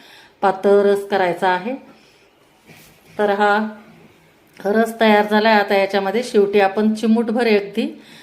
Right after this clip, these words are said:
थोडंसं मीठ टाकणार आहे, म्हणजे छान गोडसरपणा आपल्याला आणखी जिभेवर आपल्या रिंगाळतो.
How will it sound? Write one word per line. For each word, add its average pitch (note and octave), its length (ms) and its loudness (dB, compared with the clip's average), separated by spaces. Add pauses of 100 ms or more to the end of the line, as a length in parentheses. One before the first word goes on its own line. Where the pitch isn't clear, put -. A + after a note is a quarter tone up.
(200)
थोडंसं A3+ 580 0 (120)
मीठ G#3+ 300 0 (100)
टाकणार G3+ 320 0
आहे, G3 220 -2
म्हणजे A#3+ 340 -4 (420)
छान B3 240 0
गोडसरपणा A3+ 720 0
आपल्याला G#3 360 2
आणखी G3+ 520 0 (480)
जिभेवर G#3 380 4
आपल्या G3+ 320 2
रिंगाळतो. G3 600 -2